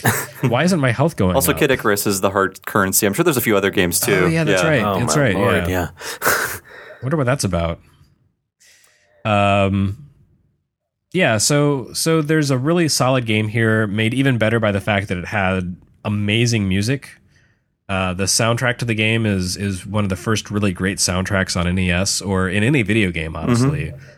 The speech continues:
Speaker 1: Like, it was, it was top quality, um, kind of this, like, sort of chamber music, sort of heavy metal, very electronic. Um, one of the composers was, um,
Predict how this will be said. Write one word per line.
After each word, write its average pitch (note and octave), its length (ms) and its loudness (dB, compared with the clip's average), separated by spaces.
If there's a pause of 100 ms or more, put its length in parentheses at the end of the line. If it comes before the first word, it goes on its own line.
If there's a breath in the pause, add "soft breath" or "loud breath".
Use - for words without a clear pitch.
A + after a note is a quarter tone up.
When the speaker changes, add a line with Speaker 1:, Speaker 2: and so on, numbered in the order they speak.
(140 loud breath)
Speaker 1:
Like, G2+ 160 -2
it G#2+ 60 -2
was, G2 420 0
it G#2 120 -6
was F#2 260 -4 (420)
top - 300 -4
quality, F2+ 760 -2
um, F#2 220 -6
kind G#2 260 -2
of F#2 160 -4
this, F#2+ 200 -4
like, F2+ 340 -6 (1080 loud breath)
sort C#3 460 0
of A#2 920 0 (280)
chamber C#3 540 0
music, B2+ 460 0
sort B2 380 2
of G#2+ 580 2
heavy A#2+ 320 0
metal, G#2 920 0
very G#2 340 -2
electronic. G#2 1000 -4 (280)
Um, F2+ 520 -2
one A2 100 2
of A2 60 2
the G#2 60 2
composers G#2+ 760 0
was, F2+ 400 0
um, F2+ 600 -2